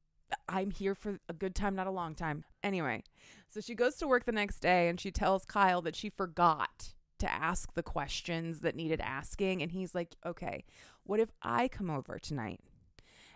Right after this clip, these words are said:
And we can hang out and watch T V and eat, have some dinner. And when Flurbo shows up, I will remind you to ask the questions that need asking. And from there,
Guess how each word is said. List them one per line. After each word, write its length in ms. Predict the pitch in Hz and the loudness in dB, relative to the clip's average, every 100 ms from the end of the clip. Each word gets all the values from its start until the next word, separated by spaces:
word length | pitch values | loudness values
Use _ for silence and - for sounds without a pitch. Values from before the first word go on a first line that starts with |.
| - | -4
And 160 | 185 175 | -2 0
we 80 | 165 | 0
can 100 | 185 | 0
hang 220 | 190 202 | -2 -2
out 300 | 185 185 - - | 0 0 -2 -4
and 180 | 185 180 | -4 -2
watch 300 | 170 170 - | -4 -6 -10
T 160 | 196 190 | -8 -6
V 360 | 180 185 180 | -4 -2 -2
and 100 | 175 | -2
eat, 160 | 180 180 - | -4 -4 -4
have 160 | 165 165 | -8 -6
some 160 | 190 | -6
dinner. 420 | 180 175 175 170 170 | -2 -2 -2 -4 -4
And 520 | 160 156 156 160 160 - _ _ | -4 -4 -4 -8 -12 -18 _ _
when 500 | - 175 170 190 196 - - - - | -8 -6 -4 -4 -8 -10 -16 -20 0
Flurbo 400 | 233 240 220 208 | 2 4 2 0
shows 300 | - 190 175 | 2 2 4
up, 180 | 170 170 - | 2 0 -2
I 180 | 170 | -2
will 220 | 180 196 180 | -2 -4 -6
remind 600 | 190 180 170 165 165 - | -6 -2 -2 -2 -8 -8
you 400 | 117 92 - 214 _ _ _ _ _ - | -4 -4 -4 -8 _ _ _ _ _ -4
to 140 | 208 - _ - | -2 -2 _ 2
ask 400 | 175 180 - - | 2 2 -2 -6
the 80 | 196 | -8
questions 680 | - 180 - - 180 165 - | -4 -2 -2 -4 -4 -4 -6
that 140 | - | -6
need 140 | 165 - | -4 -2
asking. 640 | 147 143 - 98 87 202 - _ _ _ _ _ - - - - - | -4 -6 -6 -6 -6 -12 -18 _ _ _ _ _ -20 -20 -20 -12 -2
And 500 | 202 185 180 180 180 - | 0 2 2 -2 -6 -14
from 540 | - 240 240 285 240 | -6 0 0 0 2
there, 760 | 277 302 262 214 214 233 269 | 6 8 6 4 2 0 -2